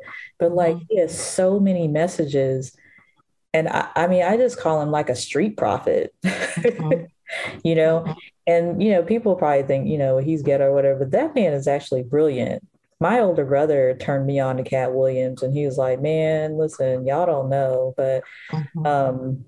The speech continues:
Speaker 1: mm-hmm.
Speaker 2: So if anybody is trying to find you on social media, or they wanna connect with you, or they wanna support your work, can
Speaker 1: Mm-hmm.
Speaker 2: you share all of the ways that people can find you and support you?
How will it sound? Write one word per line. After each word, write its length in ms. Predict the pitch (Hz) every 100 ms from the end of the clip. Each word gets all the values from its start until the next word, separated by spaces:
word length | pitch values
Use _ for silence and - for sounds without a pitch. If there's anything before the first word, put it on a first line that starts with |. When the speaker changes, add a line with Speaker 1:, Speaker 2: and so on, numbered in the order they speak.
| _ _ _ - -
Speaker 1:
mm-hmm. 340 | 156 151 147 151 -
Speaker 2:
So 140 | 233
if 360 | - 220 220 - -
anybody 520 | 233 302 254 247 226
is 180 | 208 -
trying 280 | 233 196
to 60 | 185
find 360 | 190 180 190 208
you 120 | 190
on 180 | 170 185
social 380 | 175 165 - 170
media, 480 | 175 185 190 185 175
or 180 | 151
they 120 | 151 156
wanna 240 | 151 147
connect 500 | - 143 151 175 -
with 200 | 185 190
you, 260 | 185 185 170
or 120 | 151
they 160 | 139
wanna 220 | 139 143 143
support 480 | - 135 147 131
your 160 | 156 165
work, 520 | 175 175 139 135 - - - - _
can 160 | - 180
Speaker 1:
Mm-hmm. 60 | 190
Speaker 2:
you 120 | 190
share 680 | - - 185 165 160 - - - _ 190
all 340 | 196 202 190
of 160 | 175 156
the 80 | 160
ways 520 | 165 156 147 147 139
that 240 | 139 135
people 240 | - 254 160
can 160 | 151
find 340 | 139 156 156 151
you 140 | 151
and 180 | 135 143
support 440 | 139 135 139 -
you? 80 | 190